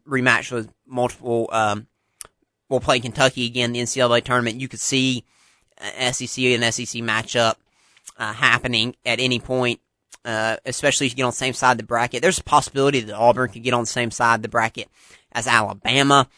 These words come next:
Uh, that would certainly be, uh, interesting if those two were to match up at some point. So any of those are, are fun hypotheticals to, uh, to look at and to talk about.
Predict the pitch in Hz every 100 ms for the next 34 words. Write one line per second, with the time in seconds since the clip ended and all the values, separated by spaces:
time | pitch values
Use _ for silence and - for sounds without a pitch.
0 | _ - _ - 104 107 110 117 113 107
1 | 98 - 131 120 117 120 120 110 _ _
2 | 123 120 - 156 139 127 139 131 - 131
3 | 131 - 135 127 123 123 117 - 123 -
4 | - 131 - 127 120 117 _ _ _ _
5 | - 175 214 190 160 165 165 147 139 -
6 | 139 - 147 135 143 143 - - 143 139
7 | 139 135 135 - - 120 117 110 104 -
8 | _ 143 156 151 151 135 139 123 - 131
9 | - 120 120 113 110